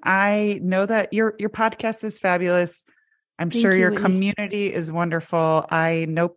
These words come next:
Speaker 1: my listenership would benefit from connecting with you. So please tell us where we can find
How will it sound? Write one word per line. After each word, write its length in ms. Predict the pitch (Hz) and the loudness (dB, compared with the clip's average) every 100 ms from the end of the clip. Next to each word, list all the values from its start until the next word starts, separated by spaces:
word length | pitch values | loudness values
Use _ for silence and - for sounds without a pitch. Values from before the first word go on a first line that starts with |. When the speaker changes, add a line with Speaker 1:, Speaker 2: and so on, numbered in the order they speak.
| _ | _
Speaker 1:
my 440 | 180 165 156 151 143 | -2 2 2 0 -2
listenership 560 | 180 - 190 - 175 | -4 -2 -2 0 0
would 140 | 170 151 | 0 0
benefit 420 | 160 160 160 - | 0 0 -2 0
from 240 | 160 160 | 0 0
connecting 400 | 156 185 180 170 | 0 -2 -2 -2
with 180 | 165 160 | -2 0
you. 140 | 160 | -2
So 160 | 156 160 | 0 -2
please 300 | 151 190 185 | -2 -2 -2
tell 160 | - 170 | 2 0
us 180 | 170 | 2
where 140 | 160 156 | 0 2
we 100 | 156 | 0
can 200 | 165 156 | -4 -4
find 460 | 151 151 151 151 | -2 0 0 -2